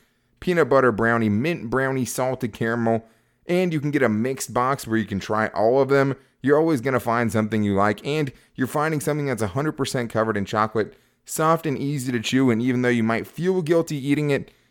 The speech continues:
you don't have to 'cause it probably fits on your diet. Most of the bars are seventeen grams of protein, calories ranging from a hundred and thirty to a hundred and eighty,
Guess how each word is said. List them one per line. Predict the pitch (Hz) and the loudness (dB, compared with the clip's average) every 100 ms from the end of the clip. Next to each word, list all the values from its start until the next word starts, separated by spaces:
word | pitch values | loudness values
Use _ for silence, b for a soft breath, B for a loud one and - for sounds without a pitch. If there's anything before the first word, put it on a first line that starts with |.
| - | -4
you | 113 | 2
don't | 123 113 | 2 2
have | 107 95 | 2 0
to | 92 | -4
'cause | 85 92 | -4 -6
it | 92 | -4
probably | 123 117 127 | -2 2 2
fits | 120 127 127 | 2 0 0
on | 120 | -4
your | 110 | -2
diet. | 104 107 110 - b | 0 0 0 -4 b
Most | 139 160 156 | -2 0 0
of | |
the | 139 | 0
bars | 135 131 | 2 2
are | 117 | 0
seventeen | - 139 127 135 127 | 0 0 0 -4 -2
grams | 110 113 113 | 0 0 0
of | 104 | -2
protein, | - 117 110 113 107 | 2 0 2 -2 0
calories | 131 143 139 117 | -2 0 0 0
ranging | 127 123 110 | -2 -4 -6
from | 107 | -2
a | 98 | 0
hundred | 120 135 120 | -2 -2 -2
and | 110 | 0
thirty | 117 107 101 | 2 2 0
to | 98 | -4
a | 87 | -4
hundred | 92 87 | -4 -6
and | 85 - | -8 -4
eighty, | 143 156 151 | -2 -2 -6